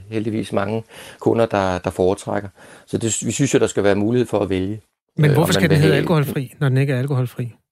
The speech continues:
Speaker 1: Jamen, øh, det er jo fordi, at myndighederne har valgt at sige, at, øh, der må gerne være sådan en bagatelgrænse, ligesom der er, øh, når noget er, er fedtfrit, jamen, så må der være, øh, op til nul komma fem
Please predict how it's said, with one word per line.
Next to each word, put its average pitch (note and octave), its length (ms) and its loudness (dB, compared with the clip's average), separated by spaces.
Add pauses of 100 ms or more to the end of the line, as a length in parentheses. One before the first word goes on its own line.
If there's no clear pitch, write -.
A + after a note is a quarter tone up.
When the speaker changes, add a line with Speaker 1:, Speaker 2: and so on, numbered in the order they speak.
(880)
Speaker 1:
Jamen, A#2 480 4
øh, G#2+ 540 6 (300)
det - 100 -6
er B2 40 4
jo B2+ 80 6
fordi, C3 420 0
at A2 140 2
myndighederne A2+ 580 2
har G2 120 2
valgt G#2+ 280 2
at - 80 -8
sige, A2+ 460 -4
at, F#2+ 200 -4 (100)
øh, G2 200 2
der G2+ 60 0
må G2 100 -2
gerne G2+ 280 0
være G#2 160 2
sådan A2 140 -4
en G#2 40 -8
bagatelgrænse, G2 920 -2
ligesom A#2 340 2
der G#2 80 0
er, F#2 280 0 (460)
øh, F#2 760 2
når G2+ 160 0
noget G2+ 380 2
er, F#2 140 -4 (140)
er G2+ 100 -6
fedtfrit, - 600 -2
jamen, G2+ 200 -2
så A#2 140 -4
må A2 120 0
der G#2 100 0
være, F#2+ 300 0 (200)
øh, G#2 200 -4
op G2+ 180 0
til A2 120 -8
nul G2+ 160 -2
komma G2+ 200 -6
fem F#2 200 0